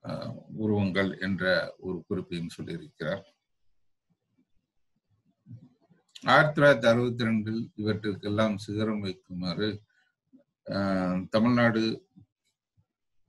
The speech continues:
தொல்லியல், அஹ், துறையின் முதல் டைரக்டராக இருந்த டாக்டர் நாகசாமி அவர்கள்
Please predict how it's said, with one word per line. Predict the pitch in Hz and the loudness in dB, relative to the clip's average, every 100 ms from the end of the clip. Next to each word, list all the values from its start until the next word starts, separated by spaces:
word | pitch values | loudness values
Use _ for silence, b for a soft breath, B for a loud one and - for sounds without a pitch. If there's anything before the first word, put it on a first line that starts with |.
| _ _ | _ _
தொல்லியல், | - 113 113 113 107 101 90 | 0 4 4 4 2 0 -2
அஹ், | 90 90 87 50 50 - - _ _ _ _ _ _ _ _ _ _ _ _ _ _ _ _ _ | -2 -2 -2 -8 -10 -14 -20 _ _ _ _ _ _ _ _ _ _ _ _ _ _ _ _ _
துறையின் | 117 104 101 98 98 - | 0 4 4 2 -2 -8
முதல் | - 98 95 104 110 120 - _ 98 | -8 -4 0 0 -2 -6 -16 _ 0
டைரக்டராக | 98 98 - 98 92 90 | 2 2 -4 -6 -4 -4
இருந்த | 87 90 87 | -6 -4 -4
டாக்டர் | 85 87 - 98 | -4 -6 -6 -8
நாகசாமி | 90 95 104 104 92 87 | -2 -2 -2 -4 -6 -6
அவர்கள் | 85 82 95 | -6 -8 -8